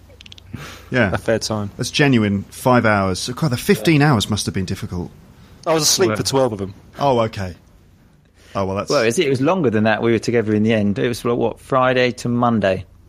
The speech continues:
Speaker 2: You wanted to come till Tuesday as well.
Speaker 3: Yeah, so I had to look for a different solution. Next time, I'll, I'll, you know, maybe do that to Saturday, one day.
Speaker 1: <laughs> Right, okay. Yeah, just, just scale it back a little bit.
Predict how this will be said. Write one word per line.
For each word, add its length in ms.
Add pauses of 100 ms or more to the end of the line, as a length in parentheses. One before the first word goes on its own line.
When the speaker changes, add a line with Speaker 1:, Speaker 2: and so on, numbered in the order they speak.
Speaker 2:
You 220
wanted 320
to 60
come 220
till 200
Tuesday 640
as 180
well. 400 (300)
Speaker 3:
Yeah, 240
so 160
I 20
had 160
to 80
look 260
for 80
a 40
different 280
solution. 640
Next 260
time, 280
I'll, 180
I'll, 240 (160)
you 140
know, 80
maybe 240
do 100
that 140
to 80
Saturday, 480
one 220
day. 320
Speaker 1:
<laughs> 40 (960)
Right, 280
okay. 260 (140)
Yeah, 200
just, 320
just 460
scale 380
it 280
back 220
a 60
little 200
bit. 240